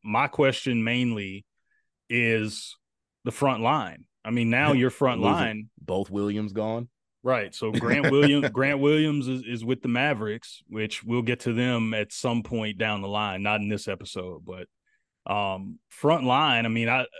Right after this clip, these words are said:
Speaker 1: you, your front line now is, is Ankshit Al Horford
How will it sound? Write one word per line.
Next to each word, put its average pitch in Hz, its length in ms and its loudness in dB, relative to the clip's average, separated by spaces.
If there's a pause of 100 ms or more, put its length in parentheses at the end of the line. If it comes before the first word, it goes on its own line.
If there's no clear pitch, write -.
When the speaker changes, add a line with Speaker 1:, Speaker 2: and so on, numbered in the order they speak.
Speaker 1:
you, 135 220 2
your 135 220 2
front 160 260 2
line 151 260 2
now 139 300 0
is, 113 320 -8
is 110 520 -4
Ankshit 139 460 0
Al 139 220 6
Horford 120 640 2